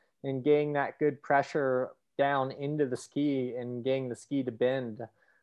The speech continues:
on the hard stuff. Compared to in soft snow, you can kinda get away with leaning and being very surfer-like in the snow.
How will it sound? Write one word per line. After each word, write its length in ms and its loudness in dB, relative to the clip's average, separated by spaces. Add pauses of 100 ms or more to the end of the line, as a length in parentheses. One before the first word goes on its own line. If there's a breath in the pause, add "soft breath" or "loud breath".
(200)
on 240 4
the 100 2
hard 280 4
stuff. 480 4
Compared 340 4
to 60 4
in 140 -2
soft 360 6
snow, 260 2
you 220 2
can 180 -8
kinda 240 0
get 200 6
away 300 8
with 240 2
leaning 640 -2
and 120 -2
being 260 0
very 340 4 (340)
surfer-like 880 4
in 120 -4
the 100 -4
snow. 560 -4